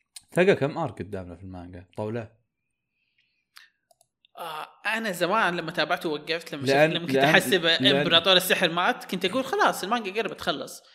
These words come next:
Speaker 2: لكن الحين والله ما أدري، أحس بيطول لها.
Speaker 1: لا، لأن أنا أقول لك، لأن كانت أ-، أزمتنا الكبرى هو الشيطان اللي عند آسا، عرفت؟
Speaker 2: مم.
Speaker 1: فالحين الشيطان ح-، انحل،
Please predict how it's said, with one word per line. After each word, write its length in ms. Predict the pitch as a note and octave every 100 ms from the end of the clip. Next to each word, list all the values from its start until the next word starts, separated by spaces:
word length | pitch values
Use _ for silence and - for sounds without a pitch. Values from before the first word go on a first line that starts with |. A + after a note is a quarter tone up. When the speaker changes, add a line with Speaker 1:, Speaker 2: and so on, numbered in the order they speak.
| _ _
Speaker 2:
لكن 180 | E3+ F3+
الحين 400 | E3 - C4+ D#4+
والله 180 | E3+ D#3
ما 100 | D3
أدري، 120 | -
أحس 220 | E3 E3+ -
بيطول 500 | D#3 D3 C#3+ - -
لها. 800 | D#3+ D#3+ - C#3+ C3+ B2+ - -
Speaker 1:
لا، 200 | C3+ D3+
لأن 200 | C#3+ C#3
أنا 140 | D3 D#3
أقول 200 | B2+ A2
لك، 160 | -
لأن 260 | A2 A2+ - _ _ _ B2+
كانت 360 | D3 G3+ G#3+ -
أ-، 300 | B2 B2 - B2
أزمتنا 500 | A#2+ C3+ D#3+ E3 A#2
الكبرى 520 | - A#2+ B2 F#3+ C4 - _ _ _ _ _ _ _ _ _ _ _ _ _ _ _ _ C3
هو 100 | B2
الشيطان 440 | - A#2+ B2+ B2
اللي 100 | A2
عند 240 | G#2 G#2 -
آسا، 400 | G2+ - D3+ F3+ _ _ _ _ _ _ A2
عرفت؟ 360 | G#2 A2+ _ _ _ _ _ _ _
Speaker 2:
مم. 120 | F3 D3+
Speaker 1:
فالحين 760 | - A#2+ A2+ G#2 C3 C#3+ C3
الشيطان 440 | B2+ C3+ B2 C3+ B2
ح-، 120 | - -
انحل، 380 | G#2+ B2+ B2